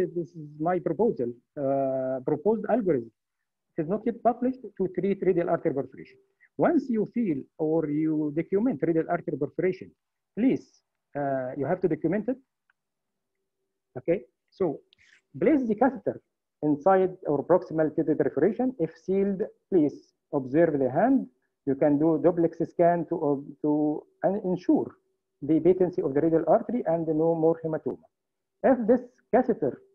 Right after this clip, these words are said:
failed to seal the perforation, so we can use balloon tamponading. If sealed, well and good, o-, o-, observe the, observe the radial artery perforation. If failed, I think the last resort we have right now is the covered stent and observe.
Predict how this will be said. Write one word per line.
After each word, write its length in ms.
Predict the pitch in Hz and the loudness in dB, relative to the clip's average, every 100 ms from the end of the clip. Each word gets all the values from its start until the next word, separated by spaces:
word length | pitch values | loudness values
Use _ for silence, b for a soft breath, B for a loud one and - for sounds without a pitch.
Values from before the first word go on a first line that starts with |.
| _ | _
failed 360 | 185 180 135 110 - _ _ _ _ _ _ | 4 6 4 -2 -14 _ _ _ _ _ _
to 100 | 139 | -4
seal 240 | 131 202 175 | -2 -2 0
the 100 | 151 | 0
perforation, 640 | 147 151 165 190 160 135 | 0 2 2 2 2 -4
so 140 | 135 | -2
we 100 | 147 139 | -2 0
can 260 | 170 156 | 0 2
use 120 | 170 | 0
balloon 300 | 180 147 160 | 2 2 2
tamponading. 540 | 170 151 143 180 127 95 - _ _ _ _ - | 0 0 0 0 -2 -8 -20 _ _ _ _ 0
If 220 | 233 240 - | 0 0 -2
sealed, 340 | 254 214 143 - | 2 2 2 -2
well 180 | 147 160 | 0 2
and 100 | 135 - | 2 2
good, 240 | 208 214 - _ - | 2 2 -4 _ -12
o-, 120 | - - | -12 -8
o-, 280 | 135 135 160 | -6 -4 -4
observe 380 | 139 151 170 143 | 0 2 2 -2
the, 120 | 147 | 0
observe 520 | 147 156 139 208 139 | 0 0 2 2 2
the 420 | 127 143 135 127 - | -2 0 0 -2 -2
radial 220 | 151 151 - | 0 0 -2
artery 220 | 143 127 | -4 -4
perforation. 480 | 117 - 92 _ _ _ _ _ | -6 -8 -18 _ _ _ _ _
If 120 | 165 165 - | -2 -2 0
failed, 340 | 185 151 127 - | 2 2 -2 -6
I 80 | 131 | -4
think 280 | 160 147 | -2 -2
the 80 | 143 | 0
last 220 | 143 139 - | 2 2 0
resort 360 | 185 165 175 175 | 0 2 0 0
we 160 | 151 143 165 | -2 0 0
have 140 | 165 | 0
right 220 | 143 131 151 | 0 -2 -2
now 300 | 147 143 - | -2 -2 -2
is 140 | 135 | -4
the 160 | 131 135 | -4 -2
covered 340 | 143 135 135 120 | -2 -2 -2 -6
stent 280 | - 123 120 _ | -6 -8 -8 _
and 260 | 120 120 123 - | -12 -10 -10 -10
observe. 320 | 123 104 85 | -10 -10 -20